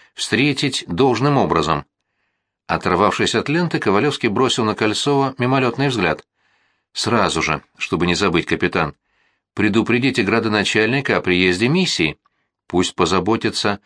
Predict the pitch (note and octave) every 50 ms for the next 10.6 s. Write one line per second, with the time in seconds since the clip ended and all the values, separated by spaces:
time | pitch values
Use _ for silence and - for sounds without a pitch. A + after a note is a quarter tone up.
0 | _ _ _ _ - F#2+ F2+ F2+ - - - F#2+ F#2+ F#2+ F#2+ F#2+ F#2+ G2 G2+ G#2+
1 | G#2 G#2+ G#2+ - - - D#3 E3 D3+ C#3 - - D#2 D2+ - _ _ _ _ _
2 | _ - D2+ C#2+ E2 D#2+ D#2 D2 D2 E2+ G2 B2 B2+ - C3+ C3 C3 C3+ - -
3 | C#3+ C3 C3 B2 A#2+ B2 - B2 B2 B2 B2 A2 - - A#2 - - - A#2+ B2
4 | A#2+ A#2 A#2+ A#2+ A#2 - _ _ _ _ _ _ _ _ _ _ _ _ _ _
5 | - E2 F2+ F#2 F#2 - - A2 - - - E3+ F3+ D#3+ B2+ F#2 E2 E2 E2 D#2+
6 | - F#2 - E2 E2 F2 E2+ - - F#2 F2 F2+ D#2+ - D#2+ D2 - - E2 D#2+
7 | - _ _ _ _ - - - F2 E2 - - F2 - - - E2 E2+ E2 D#2+
8 | - F2+ E2+ E2 - - F2+ D#2+ - - - _ _ _ _ _ _ _ _ _
9 | _ _ _ _ _ _ _ _ _ _ _ - G#2 G2+ G2+ G#2 G2 A#2 C#3 E3+
10 | - G3+ D3+ - - G#2 F#2+ F2+ E2 D#2+ D#2+ D2